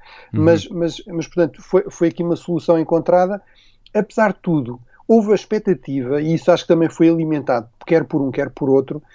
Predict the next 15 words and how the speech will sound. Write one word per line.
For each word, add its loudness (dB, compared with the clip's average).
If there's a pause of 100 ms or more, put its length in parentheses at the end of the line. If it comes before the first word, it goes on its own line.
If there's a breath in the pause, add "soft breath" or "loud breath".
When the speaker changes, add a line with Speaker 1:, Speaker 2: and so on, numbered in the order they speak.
(180 soft breath)
Speaker 2:
de -20
que -2
Medvedev 2
encarnava 0
uma, 0
uma -2
visão -2
um -2
pouco -2
mais 0
moderna, -2
um -4
pouco -6
mais -2
pró-ocidental. 0